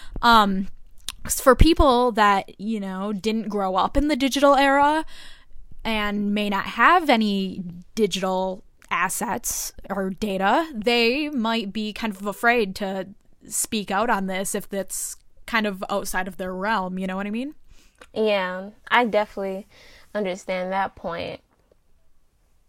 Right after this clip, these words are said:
Speaker 2: 'Cause like I said before, it could all just come down to they don't know what it means. And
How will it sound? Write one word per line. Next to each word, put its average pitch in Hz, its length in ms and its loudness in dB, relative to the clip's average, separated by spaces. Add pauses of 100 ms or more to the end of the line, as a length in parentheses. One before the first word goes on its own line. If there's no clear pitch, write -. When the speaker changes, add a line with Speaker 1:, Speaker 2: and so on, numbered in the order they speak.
(160)
Speaker 2:
'Cause 226 180 -4
like 208 180 2
I 208 120 0
said 202 240 0
before, 196 440 4
it 208 200 0
could 226 120 -2
all 190 160 4
just 190 180 -6
come 220 240 -4
down 185 280 -2
to 196 160 -8
they 196 160 -2
don't 185 200 -2
know 185 100 -4
what 175 140 -4
it - 80 -10
means. 180 840 -10 (420)
And 202 440 -2